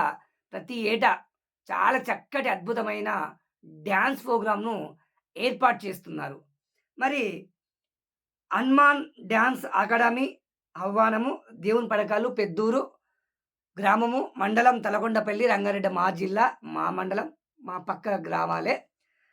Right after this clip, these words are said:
మరి గణతంత్ర దినోత్సవం సందర్భంగా పన్నెండవ జి-, జిల్లా స్థాయి డ్యాన్స్ కాంపిటీషన్ అంటే పోటీలు తేదీ ఇరవై ఆరు ఒకటి రెండు వేల ఇరవై ఐదు నాడు సాయంత్రము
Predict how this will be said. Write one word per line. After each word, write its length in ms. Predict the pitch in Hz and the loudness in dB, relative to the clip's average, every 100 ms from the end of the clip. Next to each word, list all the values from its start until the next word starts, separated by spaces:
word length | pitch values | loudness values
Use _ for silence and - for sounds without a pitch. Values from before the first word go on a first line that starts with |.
| _ - | _ -8
మరి 240 | 233 254 226 - - _ _ _ _ _ | -4 0 -2 -4 -14 _ _ _ _ _
గణతంత్ర 480 | 185 226 254 277 269 | -4 0 2 2 2
దినోత్సవం 380 | 254 240 233 220 | 2 0 -2 -2
సందర్భంగా 540 | 233 214 226 214 220 226 | -4 -2 0 0 0 2
పన్నెండవ 460 | 220 220 254 262 247 | 2 0 2 4 4
జి-, 220 | 185 190 | 0 -4
జిల్లా 280 | 214 220 233 | 0 4 2
స్థాయి 400 | 226 214 208 233 | 4 2 4 2
డ్యాన్స్ 520 | 214 202 208 226 269 269 165 - _ _ _ _ _ _ _ _ _ _ - | 2 4 2 0 0 2 0 -6 _ _ _ _ _ _ _ _ _ _ 0
కాంపిటీషన్ 720 | 226 247 226 214 233 233 226 - - | 4 4 2 2 2 2 -4 -6 -8
అంటే 200 | 196 233 220 | -2 0 0
పోటీలు 480 | 190 220 226 220 311 - - _ _ _ - | 2 2 2 4 2 0 -18 _ _ _ -2
తేదీ 320 | 247 277 302 294 | 6 6 6 0
ఇరవై 240 | 208 240 247 | 0 6 8
ఆరు 240 | 247 262 - | 8 4 0
ఒకటి 360 | 214 240 214 302 - | -2 -2 0 -2 -2
రెండు 200 | 214 220 | -2 2
వేల 160 | 240 226 | 2 2
ఇరవై 180 | 208 220 | 2 2
ఐదు 140 | 220 | 2
నాడు 200 | 220 233 - | 0 -2 4
సాయంత్రము 760 | 233 226 277 277 269 269 302 | 6 6 4 0 0 2 2